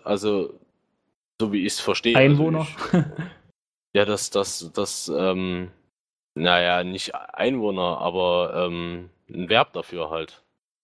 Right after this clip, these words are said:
Speaker 2: Der, der böse Bewohner des Körpers, quasi, wahrscheinlich. Oder
Speaker 1: Ja,
Speaker 2: sowas.
Speaker 1: oder, oder halt auch dieses, ähm, ja, man könnte das halt auf zwei Arten sehen. Einmal entweder so, wie es angefangen hat,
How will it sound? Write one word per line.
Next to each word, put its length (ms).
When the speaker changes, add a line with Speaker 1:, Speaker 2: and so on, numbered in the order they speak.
Speaker 2:
Der, 220
der 180
böse 360
Bewohner 720
des 160
Körpers, 640
quasi, 480
wahrscheinlich. 600
Oder 180
Speaker 1:
Ja, 280
Speaker 2:
sowas. 60
Speaker 1:
oder, 280
oder 240
halt 180
auch 180
dieses, 580
ähm, 540
ja, 80
man 200
könnte 260
das 200
halt 340
auf 220
zwei 300
Arten 320
sehen. 260
Einmal 800
entweder 520
so, 220
wie 60
es 120
angefangen 600
hat, 360